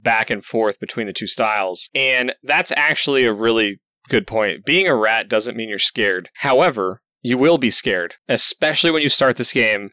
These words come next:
There's gonna be moments where you are like, "I can't move. I don't wanna move. I think I heard something. I'm not going anywhere." That's also okay. But to that point, there are engagements or ways to engage fights that you maximize your chance for survival.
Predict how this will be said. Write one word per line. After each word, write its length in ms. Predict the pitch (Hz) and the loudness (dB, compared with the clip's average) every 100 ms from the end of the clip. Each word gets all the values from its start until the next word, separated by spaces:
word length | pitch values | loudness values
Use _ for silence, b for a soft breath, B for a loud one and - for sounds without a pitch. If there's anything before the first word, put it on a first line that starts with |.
| _ | _
There's 200 | 123 123 | 2 2
gonna 140 | 117 131 | 2 2
be 120 | 139 | 2
moments 380 | 131 120 117 110 | 2 2 0 0
where 140 | 117 | 0
you 160 | 107 120 | 2 4
are 60 | 113 | 4
like, 200 | 104 - | 4 0
"I 220 | 113 113 - | 0 0 -2
can't 300 | - 120 110 | -2 0 0
move. 260 | 113 113 113 | 2 2 2
I 80 | |
don't 180 | 110 104 | 2 2
wanna 240 | 107 107 110 | 4 2 4
move. 200 | 113 110 | 2 2
I 100 | 98 | 2
think 240 | 131 120 | 0 2
I 80 | 110 | 0
heard 240 | 123 113 | 2 0
something. 320 | - 123 117 | 0 -2 0
I'm 80 | 101 | 0
not 180 | 107 104 | 0 0
going 300 | 117 107 107 | 2 2 2
anywhere." 560 | 117 120 110 98 85 - | 0 0 0 -2 -4 -2
That's 200 | - - - | -2 0 2
also 360 | 139 135 151 135 | 2 4 4 4
okay. 480 | 113 - 113 90 - | 2 2 0 0 -4
But 220 | - 120 - | -2 0 0
to 80 | 143 | 0
that 180 | 131 | -2
point, 380 | - 165 165 123 - _ - | 0 2 2 0 -4 _ -2
there 220 | 135 160 | 2 4
are 220 | 160 139 131 | 4 4 2
engagements 800 | 123 107 120 139 139 131 110 | -4 -2 2 2 0 -2 -4
or 200 | - 117 | -2 -4
ways 400 | 101 117 123 139 - | 0 2 2 2 -2
to 140 | 127 | -6
engage 400 | 110 101 110 - | -4 -2 -2 -2
fights 680 | - 139 156 113 - - - - | -2 0 0 -2 -4 -6 -6 -4
that 180 | 123 | -2
you 260 | 123 127 107 113 | 0 -4 -4 0
maximize 800 | 139 151 - 165 135 123 110 101 | 2 2 0 -2 0 0 -2 0
your 300 | 113 127 135 | 2 4 2
chance 420 | - 123 113 - | 0 -2 -2 -4
for 180 | - 110 | -6 -4
survival. 840 | - 101 101 101 113 101 85 - | -4 -4 -2 2 2 0 -4 -8